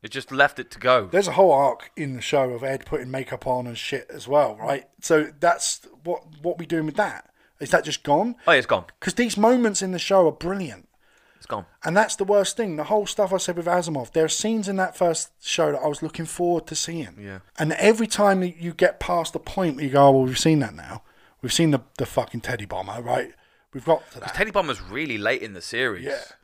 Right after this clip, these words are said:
Speaker 1: Right towards the end.
Speaker 2: And Andy, you know, we're
Speaker 1: Yeah.
Speaker 2: not gonna see Andy now.
Speaker 1: No.
Speaker 2: You see him in one episode, um, where they're doing a leaderboard, and his name is on the leaderboard,
Speaker 1: Oh, really?
Speaker 2: Cowboy Andy,
Speaker 1: Oh,
Speaker 2: yeah,
Speaker 1: that's in the
Speaker 2: on the Big Shot.
Speaker 1: Yeah, that's the, yeah. Yeah. <sighs>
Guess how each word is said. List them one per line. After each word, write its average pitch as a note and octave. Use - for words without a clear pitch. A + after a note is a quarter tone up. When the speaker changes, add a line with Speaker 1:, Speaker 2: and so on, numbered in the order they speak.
Speaker 1:
Right B2+
towards B2+
the G2
end. G2+
Speaker 2:
And D3+
Andy, E3+
you C#3
know, C3+
we're E3+
Speaker 1:
Yeah. F3+
Speaker 2:
not G#3
gonna G3+
see A3+
Andy A2+
now. G#2+
Speaker 1:
No. C3
Speaker 2:
You F3+
see A#3
him G#3
in F#3+
one G3
episode, D3
um, C#3
where C3+
they're C#3
doing C#3
a C3
leaderboard, D#3
and D3
his C3
name E3
is C#3
on D3
the C#3+
leaderboard, D3
Speaker 1:
Oh, -
really? C#4
Speaker 2:
Cowboy D#3
Andy, D#3
Speaker 1:
Oh, E3
Speaker 2:
yeah, D3+
Speaker 1:
that's D#3+
in D3
the C#3+
Speaker 2:
on D3
the C#3+
Big D#3+
Shot. -
Speaker 1:
Yeah, C3
that's A#2
the, A2+
yeah. A#2+
Yeah. G#2+
<sighs> -